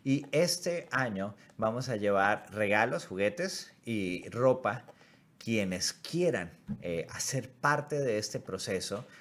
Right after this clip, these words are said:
obviamente el, el envío de este, de estos juguetes y todo esto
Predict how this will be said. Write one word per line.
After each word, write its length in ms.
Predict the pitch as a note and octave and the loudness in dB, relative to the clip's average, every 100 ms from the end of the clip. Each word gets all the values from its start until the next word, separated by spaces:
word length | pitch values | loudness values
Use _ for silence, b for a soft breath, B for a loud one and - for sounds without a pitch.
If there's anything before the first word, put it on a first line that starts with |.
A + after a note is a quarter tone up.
| B | B
obviamente 520 | G2+ A2+ A#2 A#2 A#2+ | 2 2 2 0 2
el, 200 | A2 G#2 | 2 0
el 220 | F2 F#2 | -2 -2
envío 840 | F#2 E2+ F2+ F2+ C#3 C#3+ C3+ C3 B2+ B - | -2 -4 -2 2 4 6 6 4 2 B -2
de 200 | G#2+ G2+ | 2 2
este, 380 | G2+ - A#2+ G2 | 2 4 6 6
de 300 | F#2+ F#2+ G2 | 6 6 6
estos 680 | - - A2+ A2 G#2 F2+ | 2 4 6 8 6 2
juguetes 600 | - F#2+ F#2+ G2 A#2 A2 - | -4 0 2 2 2 0 -4
y 140 | G#2 | -4
todo 260 | G#2 G2+ G#2 | 0 2 2
esto 340 | - B2+ C3 | 0 -4 -4